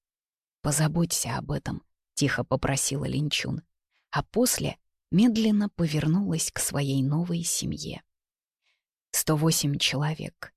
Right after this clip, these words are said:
сто восемь тел и душ, которые нашли в себе силы, чтобы изменить страну к лучшему. Среди них были лидеры и идеалисты, бунтари и изгои, жертвы и преступники. Все они прибыли на гору Лян-Шаньбо, чтобы получить второй шанс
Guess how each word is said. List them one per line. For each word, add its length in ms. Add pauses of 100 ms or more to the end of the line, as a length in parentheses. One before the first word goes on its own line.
(140)
сто 280
восемь 440
тел 400
и 60
душ, 380
которые 420
нашли 360
в 60
себе 300
силы, 400 (160)
чтобы 420
изменить 460
страну 440
к 140
лучшему. 520 (400)
Среди 380
них 240
были 220
лидеры 520
и 200
идеалисты, 720 (220)
бунтари 720
и 60
изгои, 500 (200)
жертвы 580
и 40
преступники. 840 (320)
Все 320
они 280
прибыли 480
на 180
гору 300
Лян-Шаньбо, 720
чтобы 340
получить 480
второй 360
шанс 460